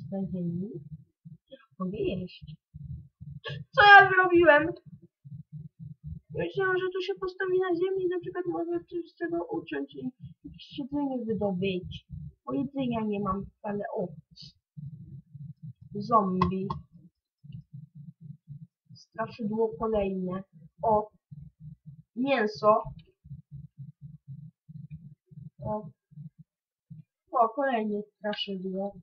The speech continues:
Kolejne straszydło. No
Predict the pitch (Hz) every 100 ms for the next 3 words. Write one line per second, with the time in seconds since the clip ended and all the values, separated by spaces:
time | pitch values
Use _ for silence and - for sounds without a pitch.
0 | - 214 214 202 190 190 _ 185 - 180
1 | 180 175 180 190 _ _ _ _ _ -
2 | _ _ _ - _ _ _ _ _ _
3 | _ _ _ _ _ _ _ _ _ -
4 | - - _ _ _ _ _ _ _ _
5 | _ _ _ _ _ _ - _ 262